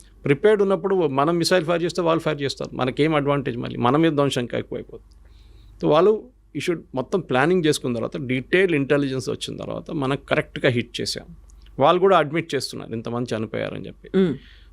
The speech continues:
Speaker 1: ఒక ప్లేస్లో అయితే ఏదో మస్జిద్ లోపల మహిళలు, పిల్లలు అందరూ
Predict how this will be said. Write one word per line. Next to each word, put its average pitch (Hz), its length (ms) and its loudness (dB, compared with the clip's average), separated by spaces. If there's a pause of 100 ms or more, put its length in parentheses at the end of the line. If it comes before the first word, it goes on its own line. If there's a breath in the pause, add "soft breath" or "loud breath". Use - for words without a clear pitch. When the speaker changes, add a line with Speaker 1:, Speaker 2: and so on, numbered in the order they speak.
Speaker 1:
ఒక 127 120 0
ప్లేస్లో 147 400 2
అయితే 147 220 2
ఏదో 135 180 2
మస్జిద్ 127 460 0
లోపల 127 440 0 (560 soft breath)
మహిళలు, 131 480 4
పిల్లలు 131 440 0
అందరూ 123 240 2